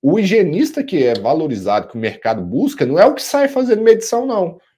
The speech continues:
É o cara que s-, consegue, ou a cara, né? É a pessoa, o profissional que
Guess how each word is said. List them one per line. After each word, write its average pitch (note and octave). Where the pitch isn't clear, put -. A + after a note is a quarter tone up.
É A2
o B2
cara D#3
que -
s-, -
consegue, B2+
ou B2
a G2+
cara, C#3+
né? D3
É -
a A2+
pessoa, F3+
o C#3+
profissional C#3
que D3